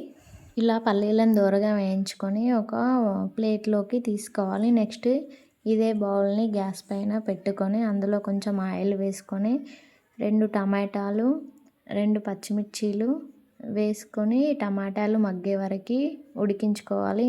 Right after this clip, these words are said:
ఇందులోనే కొంచెం జీలకర్ర యాడ్ చేసుకోవాలి. ఇవన్నీ పర్ఫెక్ట్గా మిక్స్ అయ్యేలాగా కలుపుకొని మగ్గించుకోవాలి. క్యాప్ పెట్టుకొని వీడియోలో చూపిస్తున్నట్లుగా చూడండి. ఇందులోకి ఇప్పుడు కొంచెం చింతపండు అయితే యాడ్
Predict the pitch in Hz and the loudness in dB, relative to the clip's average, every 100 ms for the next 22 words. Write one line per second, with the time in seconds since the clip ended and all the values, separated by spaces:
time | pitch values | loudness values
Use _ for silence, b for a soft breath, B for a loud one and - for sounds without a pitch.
0 | 226 202 202 208 220 220 208 214 208 196 | 2 0 0 0 0 0 -2 0 0 0
1 | 196 196 202 202 185 180 180 196 190 - | -4 -4 -4 -2 -4 -6 -6 -6 -6 -8
2 | 190 185 190 196 262 - B B B _ | -6 -4 -2 -2 -2 -4 B B B _
3 | _ 233 220 220 214 226 202 - 196 - | _ 0 4 6 6 4 2 -2 -8 -2
4 | 214 214 202 196 - 196 202 202 190 190 | 2 2 2 -4 -6 -2 0 0 -2 -2
5 | 202 214 190 185 185 - 196 214 254 294 | -2 -2 -4 -4 -6 -4 -2 2 2 2
6 | 220 175 175 190 190 - - 185 185 185 | 2 -2 -4 -4 -4 -6 -6 -4 -2 -2
7 | 180 196 247 240 185 180 180 185 185 180 | -2 0 -2 -2 -6 -6 -6 -6 -6 -6
8 | 185 214 277 B B B B B 202 202 | -2 0 -2 B B B B B -4 0
9 | 202 196 202 208 196 190 190 202 190 185 | 2 2 2 -2 -4 -4 -8 -4 -2 -4
10 | 185 190 208 277 - B B - 220 208 | -6 -6 -4 -4 -6 B B 0 0 2
11 | 214 240 220 202 202 202 220 208 208 214 | 2 4 4 2 0 -2 -6 -4 -6 -2
12 | 196 196 226 240 302 - - - 208 196 | -2 -2 -2 -2 -2 -8 -14 -6 -4 -4
13 | 208 202 202 196 196 226 190 | -4 -2 -2 -2 -2 -2 -2